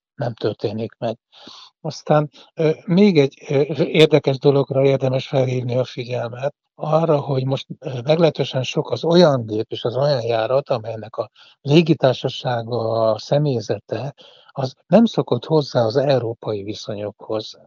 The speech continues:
Nem szokott hozzá ahhoz, hogy az európai légtér hihetetlenül töredezett, és ez a töredezettség például, hogyha valaki kelet felől érkezik, akkor tulajdonképpen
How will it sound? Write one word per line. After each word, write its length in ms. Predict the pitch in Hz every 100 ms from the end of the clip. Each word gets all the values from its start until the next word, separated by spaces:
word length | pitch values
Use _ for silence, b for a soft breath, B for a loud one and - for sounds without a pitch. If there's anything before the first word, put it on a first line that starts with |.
| _
Nem 140 | 170
szokott 340 | 196 - 139
hozzá 360 | - 151 135 127
ahhoz, 340 | 120 135 156
hogy 140 | - 123
az 160 | 117
európai 480 | 156 165 139 131 120
légtér 440 | 123 135 - 139 131 B B B
hihetetlenül 920 | - 233 180 127 - 117 - 120 120
töredezett, 680 | 113 - 117 110 120 107 139
és 140 | - -
ez 140 | 139
a 60 | 135
töredezettség 960 | - 151 139 - 127 135 - - 139
például, 380 | - 135 123 123
hogyha 260 | 117 - 123 B B B B
valaki 400 | - 135 127 -
kelet 380 | 123 143 127 127
felől 400 | - 139 127 117
érkezik, 580 | 120 120 - 123 131 -
akkor 220 | 120 -
tulajdonképpen 720 | - 127 123 - 120 - 127